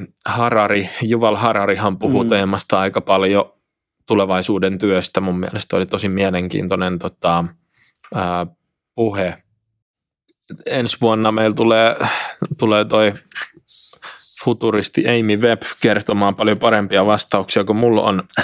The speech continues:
Speaker 2: <laughs>
Speaker 1: Joo, en mä ehkä lä-, lähtisi tota,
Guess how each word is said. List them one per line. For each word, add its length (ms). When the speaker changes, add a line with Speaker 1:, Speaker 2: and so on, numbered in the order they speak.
Speaker 2:
<laughs> 500
Speaker 1:
Joo, 160
en 120
mä 120
ehkä 220
lä-, 100
lähtisi 360
tota, 340